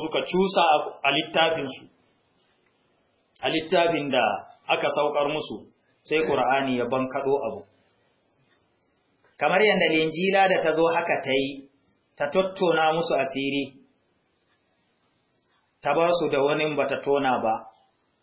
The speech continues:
Da Alƙur'ani ya zo ya bankaɗo abun ya ɗago bakin buhun daga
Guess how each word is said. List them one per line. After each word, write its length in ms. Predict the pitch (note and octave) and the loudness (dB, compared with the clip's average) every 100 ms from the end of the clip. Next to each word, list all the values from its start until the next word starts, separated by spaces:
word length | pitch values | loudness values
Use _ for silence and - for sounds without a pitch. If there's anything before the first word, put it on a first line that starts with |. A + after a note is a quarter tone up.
| _ _ _ _ _ _ _ _ _ | _ _ _ _ _ _ _ _ _
Da 120 | D#3+ F3 | 0 2
Alƙur'ani 640 | F#3 F#3 F3 F#3+ G#3 G3+ | 4 4 4 6 4 4
ya 80 | F#3 | 0
zo 120 | F3 F#3 | 2 4
ya 160 | F#3 | 6
bankaɗo 520 | F#3 F#3+ G3 G3 F#3+ G3+ F#3 | 6 4 4 0 2 4 6
abun 240 | F3+ E3+ | 4 2
ya 120 | E3 E3+ | 0 0
ɗago 320 | F3 F3+ F3 | 0 2 2
bakin 440 | E3+ C#3+ E3 E3 D#3 | 2 2 0 -2 -2
buhun 320 | D3 D#3+ D3 | -2 -2 0
daga 180 | C#3 | -2